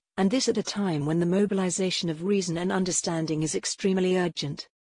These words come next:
The environmental and resource problems of today are the result of not more than two hundred years of industrial progress undertaken by a small fraction of humanity.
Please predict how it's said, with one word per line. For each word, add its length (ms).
The 120
environmental 840
and 160
resource 400
problems 500
of 80
today 360
are 80
the 100
result 460
of 120
not 220
more 300
than 160
two 280
hundred 400
years 380
of 100
industrial 640
progress 600
undertaken 640
by 200
a 60
small 380
fraction 540
of 100
humanity. 640